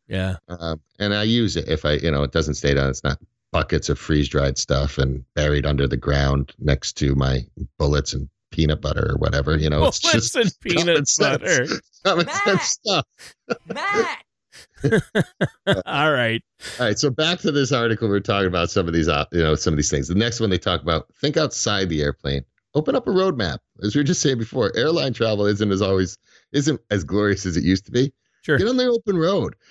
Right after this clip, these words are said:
Speaker 2: You know, a quarter of retirees report seeing the country from behind the windshield of an R V as appealing. And, and
Speaker 1: Wow.
Speaker 2: interestingly,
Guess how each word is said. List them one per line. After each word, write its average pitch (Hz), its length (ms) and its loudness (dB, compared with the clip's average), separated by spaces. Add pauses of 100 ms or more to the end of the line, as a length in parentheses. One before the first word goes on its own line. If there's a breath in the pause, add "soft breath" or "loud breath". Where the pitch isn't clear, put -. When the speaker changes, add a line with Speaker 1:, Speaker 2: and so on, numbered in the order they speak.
(160 soft breath)
Speaker 2:
You 139 80 0
know, 143 180 2
a 127 100 0
quarter 202 420 -2
of 180 100 -2
retirees 117 680 0
report 101 400 0
seeing 101 240 2
the 90 80 0
country 90 360 0
from 87 180 0
behind 85 340 2
the 78 60 2
windshield 76 400 0
of 69 100 0
an 67 60 0
R 67 240 2
V 71 300 0 (100)
as 71 160 0
appealing. - 460 -4 (480)
And, 92 180 0
and 107 180 0
Speaker 1:
Wow. 117 60 0
Speaker 2:
interestingly, 101 640 2